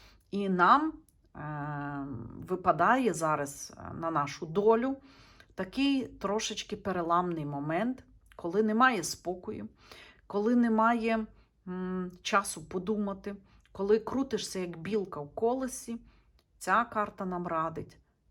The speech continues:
сісти і подумати. Подумати про майбутнє, подумати про себе, а особливо про себе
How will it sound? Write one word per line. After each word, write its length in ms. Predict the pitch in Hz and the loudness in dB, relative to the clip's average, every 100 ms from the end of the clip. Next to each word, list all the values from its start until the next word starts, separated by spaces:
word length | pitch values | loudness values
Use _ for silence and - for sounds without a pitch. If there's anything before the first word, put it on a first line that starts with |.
| _ | _
сісти 760 | - - 185 214 - - 214 - - | -14 -8 -6 -6 -10 -14 -16 -16 -14
і 60 | |
подумати. 800 | 185 180 156 160 160 143 139 117 - - - _ | -12 -8 -6 -6 -6 -8 -10 -14 -16 -20 -20 _
Подумати 460 | 156 160 156 143 151 | -12 -8 -8 -8 -10
про 180 | 143 | -8
майбутнє, 720 | 151 156 147 175 220 - 226 220 _ - _ - | -6 -6 -6 -6 -6 -8 -10 -10 _ -20 _ -10
подумати 520 | 180 185 165 151 147 | -4 -4 -4 -6 -12
про 380 | - 151 139 135 - _ | -8 -4 -4 -6 -16 _
себе, 580 | - - 175 196 214 226 214 _ _ _ _ _ _ - | -12 -4 0 0 -2 -6 -10 _ _ _ _ _ _ -6
а 40 | 156 | -6
особливо 720 | 165 - 156 170 180 196 220 | -4 -10 -8 -2 0 2 0
про 180 | 220 202 | -2 -8
себе 400 | - 202 190 | -6 -6 -6